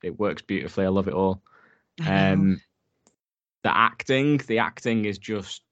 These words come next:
Speaker 1: so spot on.
Speaker 2: So
Speaker 1: Like,
Speaker 2: spot on.
Speaker 1: absolutely everyone understood the assignment. Like, they, everyone got it.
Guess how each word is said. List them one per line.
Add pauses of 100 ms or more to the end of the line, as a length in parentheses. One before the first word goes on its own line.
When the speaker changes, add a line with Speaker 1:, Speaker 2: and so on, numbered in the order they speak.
(120)
Speaker 1:
so
spot
on.
Speaker 2:
So
Speaker 1:
Like,
Speaker 2:
spot
on. (160)
Speaker 1:
absolutely
everyone (220)
understood
the
assignment. (460)
Like, (140)
they,
everyone
got
it.